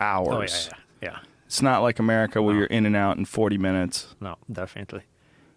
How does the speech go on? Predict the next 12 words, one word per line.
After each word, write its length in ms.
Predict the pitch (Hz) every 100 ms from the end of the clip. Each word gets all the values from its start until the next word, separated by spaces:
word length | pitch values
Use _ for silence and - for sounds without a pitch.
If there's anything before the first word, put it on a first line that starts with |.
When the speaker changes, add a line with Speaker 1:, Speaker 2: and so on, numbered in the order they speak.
| -
Speaker 1:
And 100 | 113
Speaker 2:
Yeah. 260 | 104 92 101
Speaker 1:
yeah, 200 | 101 87
there's 280 | 110 110
much 360 | 110 127 131 -
more 220 | 117 107
of 160 | 104 98
this 160 | 90 87 87
slow 320 | 101 104 101
pace, 720 | - 104 95 95 98 - -
and, 320 | 95 90 92
uh, 140 | 90